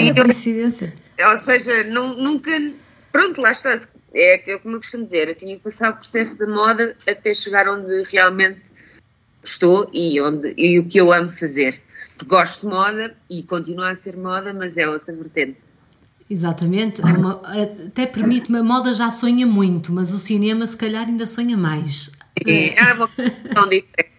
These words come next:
Speaker 2: É uma construção muito diferente.
Speaker 3: Eh, ia-te perguntar,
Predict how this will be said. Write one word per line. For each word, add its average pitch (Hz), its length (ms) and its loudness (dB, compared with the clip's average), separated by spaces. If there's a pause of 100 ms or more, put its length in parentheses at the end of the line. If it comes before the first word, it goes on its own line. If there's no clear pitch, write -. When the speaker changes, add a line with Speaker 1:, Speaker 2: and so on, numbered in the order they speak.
(340)
Speaker 2:
É 175 40 -4
uma 180 120 0
construção 180 500 -4
muito 165 180 -6
diferente. 143 460 -2 (720)
Speaker 3:
Eh, 190 260 -6 (160)
ia-te 214 380 0
perguntar, 196 680 -2